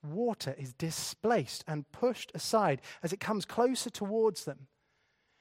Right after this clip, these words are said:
to create these walls of water and this dry ground. And Moses is really specific about the detail. This is dry ground that they walk on. It's not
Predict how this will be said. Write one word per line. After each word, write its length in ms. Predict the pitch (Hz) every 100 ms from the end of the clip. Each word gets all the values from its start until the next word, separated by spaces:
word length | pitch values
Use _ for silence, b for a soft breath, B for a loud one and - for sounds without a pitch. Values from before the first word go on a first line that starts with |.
| _ _ _ _
to 100 | -
create 580 | - 185 185 202 180 165
these 220 | 165 151
walls 560 | 127 156 202 247 254 202
of 200 | 185 151
water 600 | 151 185 190 165 139 123 143
and 160 | 147
this 260 | 143 139 -
dry 280 | - 156 143
ground. 220 | 143 123
And 120 | 151 202
Moses 320 | 190 262 240
is 100 | 175
really 640 | 147 160 220 226 226 226 b b b
specific 880 | - - - 214 - - 196 139 -
about 240 | 139 147 147
the 60 |
detail. 500 | 156 139 - 104 107 _ _ _ _ _ _ _ _ _ _ -
This 180 | 190
is 200 | 214 175 - _ _ _ _ _
dry 420 | 127 160 208 226 214
ground 340 | 170 151 147
that 100 | 180
they 80 | 160
walk 240 | 160 -
on. 60 | 127
It's 80 | 160
not 180 | 226